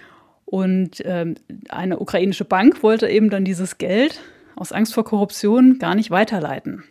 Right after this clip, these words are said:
Und das führt dann eben dazu, dass vor allen Dingen so kleinere N G Os eben mit dieser Bürokratie dann schon auch überfordert sein können.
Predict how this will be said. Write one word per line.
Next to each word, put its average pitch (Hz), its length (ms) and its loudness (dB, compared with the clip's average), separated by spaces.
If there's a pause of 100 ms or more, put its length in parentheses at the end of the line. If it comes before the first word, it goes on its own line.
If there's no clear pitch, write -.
(640)
Und 226 360 -2
das - 120 -8
führt 226 180 0
dann 214 140 2
eben 208 180 6
dazu, 208 300 2
dass 202 160 -2
vor - 160 -6
allen 208 280 2
Dingen 190 320 -2 (360)
so - 80 -18
kleinere 202 560 2
N 190 160 -2
G 190 160 -4
Os 214 320 -2
eben 220 280 0
mit 190 140 -2
dieser 190 220 -2
Bürokratie 196 720 -2
dann 208 180 0
schon 208 260 -4
auch 196 120 -8
überfordert 202 540 0
sein - 200 -10
können. - 280 -16